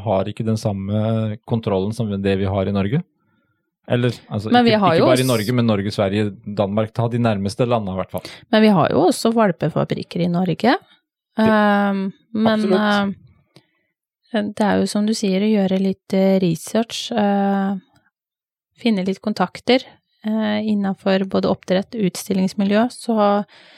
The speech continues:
Speaker 2: så tror jeg man kan klare å nøste opp i, mm, veldig mye.
Speaker 1: Ja, og i hvert fall hvis du kjøp-, hvis du har mistanke og lurer litt på en oppdretter her i Norge, så har du jo muligheten til å besøke.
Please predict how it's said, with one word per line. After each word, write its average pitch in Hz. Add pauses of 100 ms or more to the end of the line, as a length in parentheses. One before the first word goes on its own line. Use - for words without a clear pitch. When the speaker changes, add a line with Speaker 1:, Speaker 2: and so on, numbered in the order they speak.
(140)
Speaker 2:
så -
tror 190
jeg 196
man 202
kan 208
klare 190
å 196
nøste -
opp -
i, 190
mm, 190 (440)
veldig 208
mye. 196 (440)
Speaker 1:
Ja, 170 (120)
og 156 (100)
i 156
hvert 135
fall 156 (180)
hvis 139
du 143
kjøp-, 131 (180)
hvis 135
du 151
har 120
mistanke 120 (380)
og 120
lurer 123
litt 107
på 120
en 117 (100)
oppdretter 113
her 117
i 123
Norge, 127 (960)
så 123
har 110
du 107
jo 113
muligheten 107
til 120
å 110
besøke. 113